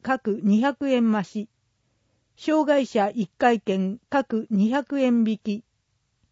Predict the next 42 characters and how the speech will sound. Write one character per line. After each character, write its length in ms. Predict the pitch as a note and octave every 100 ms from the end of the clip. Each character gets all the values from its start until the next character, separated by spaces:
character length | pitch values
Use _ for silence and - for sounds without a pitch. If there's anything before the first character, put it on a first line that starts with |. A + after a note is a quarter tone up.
| _ _ _ _ _ _ _ _ -
十 220 | G#3 D4
二 140 | D#4+ D#4
月 240 | D4 -
十 260 | - B3+ A#3+
日、 300 | A3 G#3+ - _ _
歓 240 | D4+ D#4 D4+
喜 140 | A3+
の 160 | F#3+ F#3+
歌。 360 | F3+ G3 F#3 _ _ _ _
ゲ 160 | G3+ D4
ス 160 | -
ト、 240 | - G3+ - -
浅 280 | C#4+ D#4 D4
田 80 | C#4
美 160 | C#4+
代 100 | A#3+
子 140 | - E3+
さ 160 | G3
ん。 220 | F#3 G3 - _ _ _ _ _ _ -
上 300 | A3 D4 D4
映 220 | C#4+ C#4+
後 140 | C4+ B3+
に 220 | G#3+ -
浅 260 | A#3 G3+ D#4
田 120 | D4+
美 140 | D4 C#4+
代 100 | A#3+
子 100 | G3+
さ 160 | G#3+
ん 120 | G3
の 120 | F#3+ F3+
ゲ 140 | G3
ス 100 | -
ト 140 | G3+
ト 200 | - D4
ー 40 | C4
ク 120 | A3
が 160 | G3 F#3+
あ 60 |
り 140 | F#3 F3+
ま 160 | F#3
す。 240 | - _